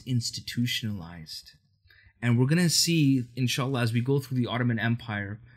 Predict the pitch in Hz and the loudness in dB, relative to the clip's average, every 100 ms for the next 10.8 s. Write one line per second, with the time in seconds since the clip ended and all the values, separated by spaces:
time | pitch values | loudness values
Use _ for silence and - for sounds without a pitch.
0 | - _ _ _ - 120 127 123 143 135 | -20 _ _ _ -10 0 0 2 0 2
1 | 139 165 208 - 131 123 - 143 147 - | 4 4 2 -4 -4 -4 -2 4 4 2
2 | - 147 143 123 135 113 - 151 131 117 | -4 2 4 4 2 0 2 2 0 -4
3 | 98 - - 151 160 175 170 160 165 147 | -8 -10 -4 0 0 0 0 2 2 0
4 | - - 147 139 127 131 151 - - - | -6 0 4 4 4 2 0 -6 -20 -20
5 | - - _ _ - 143 - 131 - 135 | -20 -20 _ _ 2 2 4 0 4 2
6 | 127 147 139 139 - - 131 127 - 117 | 2 0 2 0 -4 0 2 2 0 -2
7 | 107 113 - 92 92 - - - - - | -2 -2 -4 -6 -12 -14 -18 -20 -20 -20
8 | _ _ _ _ _ _ 127 - - 123 | _ _ _ _ _ _ 0 0 4 4
9 | 120 143 147 135 127 117 127 123 120 - | 6 6 6 6 6 4 2 4 2 2
10 | - 117 107 110 104 110 107 104 | 0 0 -4 -4 -4 -4 -4 -4